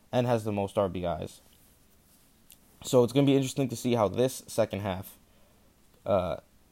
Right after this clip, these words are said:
turns out. But definitely someone I'd buy into if you could get him for cheap. Um, he is swinging less this year. He's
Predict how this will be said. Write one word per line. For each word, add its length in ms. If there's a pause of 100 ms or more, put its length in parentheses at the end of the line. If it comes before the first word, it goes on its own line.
turns 340
out. 240 (180)
But 320 (520)
definitely 420
someone 400
I'd 260
buy 240
into 520 (520)
if 200
you 80
could 140
get 180
him 140
for 160
cheap. 440 (1040)
Um, 400
he 420
is 500 (640)
swinging 760 (640)
less 380
this 220
year. 300 (540)
He's 540